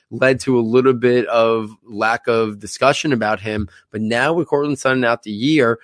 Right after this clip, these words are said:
I didn't think Hamler was gonna even play much this year, and let alone play. I think he's got an opportunity to push his way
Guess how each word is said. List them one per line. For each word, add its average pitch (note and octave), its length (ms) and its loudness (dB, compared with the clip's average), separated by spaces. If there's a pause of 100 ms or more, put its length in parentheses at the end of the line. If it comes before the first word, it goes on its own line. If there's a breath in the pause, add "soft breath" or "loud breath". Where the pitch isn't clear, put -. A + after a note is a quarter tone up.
(140 soft breath)
I C3+ 120 2
didn't E3 180 0
think C3+ 200 0
Hamler B2 300 0
was A2 120 -6
gonna G#2+ 160 -2
even F#2 220 -6
play F#3 400 2
much B2+ 340 0
this G2+ 220 -8
year, G#2+ 220 -2
and A2+ 200 -4
let D3 100 2
alone C3 280 0
play. D#3 280 0
I C3 80 0
think C#3 160 -4
he's A#2+ 100 -10
got C3 140 0
an B2 80 -2
opportunity B2 500 -4
to A2+ 80 -4
push C3 220 -2
his G#2 160 -6
way A#2 340 4